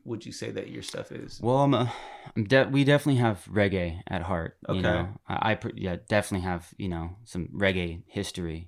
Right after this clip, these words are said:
Speaker 2: You
Speaker 1: Okay.
Speaker 2: know, just, you know, from Bob Marley, you know, all the way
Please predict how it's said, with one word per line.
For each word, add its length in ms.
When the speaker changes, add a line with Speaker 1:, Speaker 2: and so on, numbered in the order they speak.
Speaker 2:
You 80
Speaker 1:
Okay. 60
Speaker 2:
know, 60
just, 300
you 100
know, 120
from 180
Bob 220
Marley, 560
you 140
know, 200
all 180
the 60
way 320